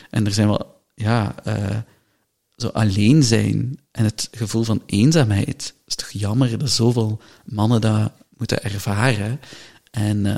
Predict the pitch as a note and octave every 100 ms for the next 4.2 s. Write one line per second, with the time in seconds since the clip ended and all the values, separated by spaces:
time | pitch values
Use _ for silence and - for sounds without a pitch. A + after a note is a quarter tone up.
0 | - G1+ G1+ _ _ - G#2 G2+ F#2+ -
1 | _ A2+ A2+ A2 G#2+ A2 - G#2 A2 C3+
2 | - G#2+ G2 - - A2 - - - C3
3 | A2 A2 F#2+ A2+ B2+ A#2+ - B2 A#2 A#2+
4 | A#2+